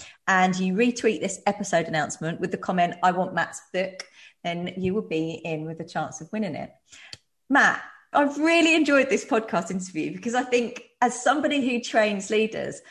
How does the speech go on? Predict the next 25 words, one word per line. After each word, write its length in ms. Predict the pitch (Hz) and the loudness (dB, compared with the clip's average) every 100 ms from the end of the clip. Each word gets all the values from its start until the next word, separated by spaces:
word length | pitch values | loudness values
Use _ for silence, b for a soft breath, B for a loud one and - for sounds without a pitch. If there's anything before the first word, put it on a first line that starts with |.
| B B | B B
I 60 | 233 | 0
don't 220 | 294 285 | 2 2
think 140 | 277 | 4
I've 160 | 226 240 | 2 4
ever 220 | - 233 | 2 2
met 240 | 240 233 - | 4 4 4
anyone 420 | 202 202 151 156 | 2 2 0 0
who 120 | 170 | 0
is 160 | 185 185 | 0 2
as 260 | 190 185 | 2 0
kind 180 | - 196 | 0 0
of 120 | 185 | 0
positive 540 | - 220 214 - 147 160 | 0 0 0 -2 -4 -2
and 120 | 170 | 0
optimistic 640 | 175 - 190 208 - 185 | -2 -2 -6 -6 -6 -8
as 140 | 156 160 | -8 -4
you. 160 | 143 | 0
And 160 | 170 208 | 2 4
I 120 | 220 | 4
love 760 | 233 247 269 285 247 156 - - | 4 4 4 6 8 6 2 -4
the 140 | - | 0
energy 480 | 208 208 196 156 147 | 0 0 -2 -2 -2
that 140 | 151 - | -2 -4
you 180 | 175 | -8
bring 600 | 185 208 175 135 123 139 | -2 2 2 0 -8 -14